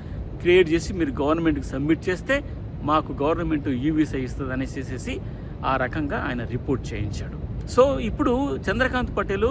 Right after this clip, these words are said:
అన్ని పటేల్స్ అంటే ఆయన దగ్గర దగ్గర చేయించినటువంటి ఎన్ని అండి యూ వీసాలు?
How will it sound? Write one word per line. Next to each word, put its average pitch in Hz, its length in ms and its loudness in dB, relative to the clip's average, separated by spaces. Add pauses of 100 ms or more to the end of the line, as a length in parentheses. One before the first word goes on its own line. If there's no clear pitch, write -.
(580)
అన్ని 240 280 2
పటేల్స్ 226 440 4
అంటే 220 360 0
ఆయన 175 260 2
దగ్గర 165 280 4
దగ్గర 208 280 4
చేయించినటువంటి 170 960 0
ఎన్ని 196 320 2
అండి 185 300 0
యూ 170 140 4
వీసాలు? 185 760 0